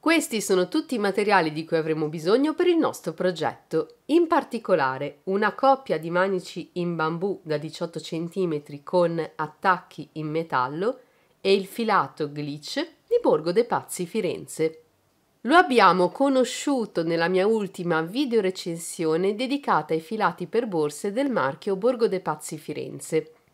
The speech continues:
Un prodotto cento per cento made in Italy e, parlando di percentuali, abbiamo un novanta per cento cotone e un dieci per cento di poliestere.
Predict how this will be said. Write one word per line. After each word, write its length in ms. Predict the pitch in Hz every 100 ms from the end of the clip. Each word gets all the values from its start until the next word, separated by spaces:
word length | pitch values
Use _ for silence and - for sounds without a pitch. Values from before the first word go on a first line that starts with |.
| _ -
Un 200 | 220 220
prodotto 680 | - 202 208 277 285 285 254
cento 500 | - 330 339 320 240
per 220 | 180 170
cento 540 | - 247 294 294 302
made 280 | 190 175 165
in 100 | 170
Italy 540 | 151 147 160 156 160 -
e, 240 | 180 160 156
parlando 640 | 175 156 180 180 160 147
di 140 | 147
percentuali, 1000 | 143 147 - 165 156 180 160 135 147 196 - _ _
abbiamo 520 | 262 233 220 151 165
un 180 | 165 165
novanta 760 | 160 165 165 165 247 294 214
per 160 | 175 160
cento 400 | - 160 156 147
cotone 640 | 151 151 170 170 240 254 _
e 100 | -
un 120 | 427 370
dieci 340 | 202 160 175
per 160 | 220 233
cento 380 | - 175 170
di 100 | 175
poliestere. 880 | 170 170 165 135 - - - 151 151